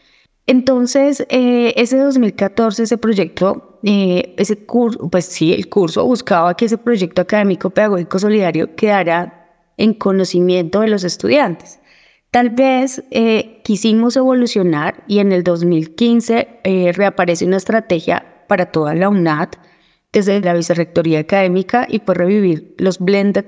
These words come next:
learning o esa mixtura entre lo presencial y lo virtual. Entonces llega en ese dos mil quince un escenario en donde nos encontramos con nuestros estudiantes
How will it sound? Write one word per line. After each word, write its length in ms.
learning 560
o 140
esa 240
mixtura 920
entre 280
lo 180
presencial 840
y 140
lo 140
virtual. 600
Entonces 1040
llega 260
en 100
ese 220
dos 140
mil 240
quince 440
un 180
escenario 480
en 60
donde 220
nos 160
encontramos 580
con 160
nuestros 320
estudiantes 720